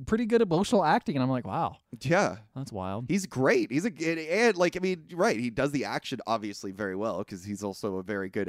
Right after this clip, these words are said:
Speaker 2: action actor.
Speaker 1: Mm-hmm.
Speaker 2: Uh, but yeah, when he's given the opportunity, or even just, like,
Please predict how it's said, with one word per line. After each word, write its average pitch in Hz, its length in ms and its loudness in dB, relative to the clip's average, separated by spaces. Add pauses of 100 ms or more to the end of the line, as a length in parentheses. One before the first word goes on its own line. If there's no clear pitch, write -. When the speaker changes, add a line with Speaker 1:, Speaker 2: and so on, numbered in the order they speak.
Speaker 2:
action 98 540 -6 (240)
actor. 101 400 -6
Speaker 1:
Mm-hmm. 107 400 0 (160)
Speaker 2:
Uh, 120 260 2
but 143 160 2
yeah, 208 160 8
when 131 160 4
he's 160 320 -2
given 147 240 -2
the 151 100 0
opportunity, 139 520 -2 (100)
or 233 60 -6
even 480 180 4
just, - 160 -4
like, - 160 2